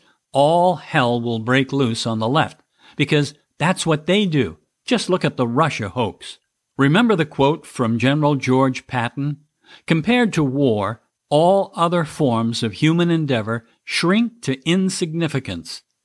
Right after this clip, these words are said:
God help me, I do love it so." Some people might say, "Compared to this election,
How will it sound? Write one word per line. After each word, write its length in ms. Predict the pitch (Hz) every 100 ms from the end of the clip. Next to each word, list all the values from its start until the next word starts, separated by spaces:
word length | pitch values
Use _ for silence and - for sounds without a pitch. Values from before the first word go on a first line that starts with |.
| -
God 320 | 135 151 175
help 300 | 139 156 -
me, 240 | 113 113 - _ _
I 200 | - 110
do 360 | 107 101 147 135
love 240 | 120 131
it 140 | 127 -
so." 480 | - 123 92 80 _ _ _ _ _ - -
Some 280 | - 247 247
people 300 | 165 139 127
might 260 | 117 107 104
say, 460 | - 110 113 151 - _ _ -
"Compared 380 | 101 131 143
to 100 | 131
this 180 | 131 135
election, 600 | 113 123 185 - 123 151